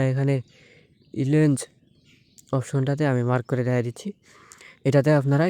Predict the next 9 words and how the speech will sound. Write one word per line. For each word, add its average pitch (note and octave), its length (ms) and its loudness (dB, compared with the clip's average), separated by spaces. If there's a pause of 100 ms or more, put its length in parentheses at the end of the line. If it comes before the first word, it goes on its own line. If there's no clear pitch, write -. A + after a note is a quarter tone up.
ক্লিক C3 260 0
করে A#2+ 160 2
দেবেন। A2 200 -4 (220)
এখানে C#3+ 180 0 (140)
ক্লিক D3+ 300 -4
করার D#3+ 280 0
পর F#3+ 100 0 (1000)
আপনারা C3+ 280 0 (100)
ছবিটা C#3+ 280 4